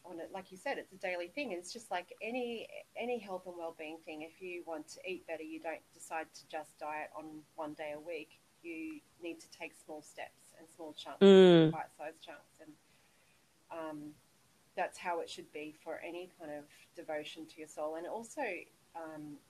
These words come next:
Speaker 1: not make it a chore either, another thing to do. I found that we had to, um, throughout that year, we, it,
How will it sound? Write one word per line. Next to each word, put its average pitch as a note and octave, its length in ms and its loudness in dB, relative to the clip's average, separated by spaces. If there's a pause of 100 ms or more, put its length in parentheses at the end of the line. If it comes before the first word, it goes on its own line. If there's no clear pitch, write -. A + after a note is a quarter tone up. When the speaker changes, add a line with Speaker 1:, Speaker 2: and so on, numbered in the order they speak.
(120)
Speaker 1:
not F3+ 240 -4
make E3 280 -10
it - 40 -12
a C#3 140 -12
chore D#3 600 -6
either, D#3+ 340 -8
another E3 360 -6
thing D3+ 380 -10
to - 300 -6
do. F#3 100 -2
I D#3+ 100 4
found E3 420 -4
that - 100 -18 (120)
we F#3+ 260 -4
had D#3 140 -2 (160)
to, D3+ 260 -8 (540)
um, D3 360 -8 (640)
throughout E3+ 380 2
that E3 200 -6
year, E3 360 -2
we, E3+ 220 -8
it, F3 160 -6